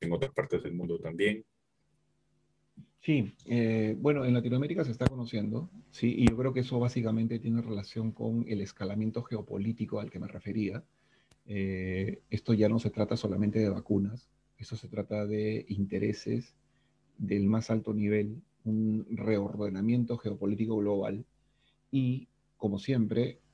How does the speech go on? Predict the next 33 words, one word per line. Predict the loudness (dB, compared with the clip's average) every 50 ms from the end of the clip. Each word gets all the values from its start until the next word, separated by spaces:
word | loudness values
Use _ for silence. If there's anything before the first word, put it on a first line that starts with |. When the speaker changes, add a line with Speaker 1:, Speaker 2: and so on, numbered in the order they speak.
| _ 2
Speaker 2:
eh, | 4 6 6 6 6 4 4 2 2 2 0 -2 -4
cuando | -2 -2 0 2 2 2 0 0
sucede | 0 0 2 2 2 2
en | 2 2
Latinoamérica, | 0 0 0 0 0 0 0 2 2 0 0 -2 -2 -4 -4 -6 _ _ _ _
digamos, | -8 -6 -4 -4 -2 0 0 0 -2 -2 -6 -10 -16 _ _ _
el | -8 -6 -4 -2 -2 0
nivel | 0 2 2 4 4 4 2 2 2
de | 2 4 4 4 4 4
noticia | 4 4 4 4 6 6 8 8 8 6 4 6 6 8 8 8 6 4 2 4 8
y | 8 8
de | 8 8
repercusión | 6 2 0 0 0 0 0 0 2 4 6 8 8 8 6 4 2 6
es | 6 8 8 8
mayor | 8 10 10 10 10 8 6 2 -6 -14 -20 -20 -20 -20 -20 -20 _ _ _ _ _ 4
que | 4 6
cuando | 8 10 10 12 12 10 10
sucede | 8 6 4 6 8 8 10 10 10 10 8 6 4 4 4
en, | 6 6 8 8 8 8 6 4 -2 _ -4
eh, | -2 0 0 0 -2 -2 -4 -6 -8 -10 _
eh, | -6 -6 -4 -4 -6 -6 -8 -10 -12 -12 -8
la, | -6 -4 -2 0 0
el | -2 -2 -6 -8 -10 -6 -2 2 2
norte | 2 4 4 2 2
global. | 4 6 6 6 6 4 2 -4 _ _ _ _ _ _ _ _ _ -2
Eh, | 0 2 4 4
eso | 2 2 2 4
siempre | 6 6 6 6 6 6 6 6 4 4 2 0 -4 -6 _ _
<laughs> | _ _ -2
es | 4 8
medio | 8 10 10 8
curioso, | 8 8 8 8 6 4 0 -2 0
¿no? | 2 2 0 -2